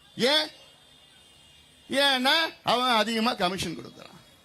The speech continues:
வேற என்ன காரணம்? வேற என்ன காரணம்? அவ்வளவுதான். இது ஏதோ திடீர்னு நடக்கல, காலங்காலமா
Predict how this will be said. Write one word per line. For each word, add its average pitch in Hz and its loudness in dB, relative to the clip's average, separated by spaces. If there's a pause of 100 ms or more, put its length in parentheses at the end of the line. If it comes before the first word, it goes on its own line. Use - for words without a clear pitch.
(800)
வேற 262 0 (120)
என்ன 302 2 (120)
காரணம்? 202 -4 (840)
வேற 269 -2
என்ன 311 2 (100)
காரணம்? 180 -4 (880)
அவ்வளவுதான். 277 -4 (1120)
இது 285 0 (120)
ஏதோ 294 0
திடீர்னு 311 0
நடக்கல, 294 -2 (180)
காலங்காலமா 285 0